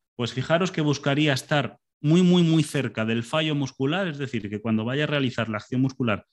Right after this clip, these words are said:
casi no pueda subir, pero sin llegar a ello, ¿vale?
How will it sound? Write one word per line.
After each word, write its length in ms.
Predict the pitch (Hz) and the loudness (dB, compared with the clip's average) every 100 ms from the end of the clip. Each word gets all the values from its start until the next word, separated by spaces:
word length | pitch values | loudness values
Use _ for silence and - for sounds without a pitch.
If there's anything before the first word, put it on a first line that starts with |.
| _ - | _ -4
casi 280 | 139 - 143 | -2 2 2
no 120 | 131 | 4
pueda 240 | 135 123 | 2 0
subir, 460 | 117 131 190 - _ _ _ - | 0 2 0 0 _ _ _ -2
pero 220 | 139 139 | 2 2
sin 200 | 131 139 | 4 2
llegar 280 | 131 139 151 | 4 4 4
a 120 | 139 | 4
ello, 340 | 101 90 87 90 _ | 2 -2 -6 -12 _
¿vale? 280 | 123 147 | -4 -4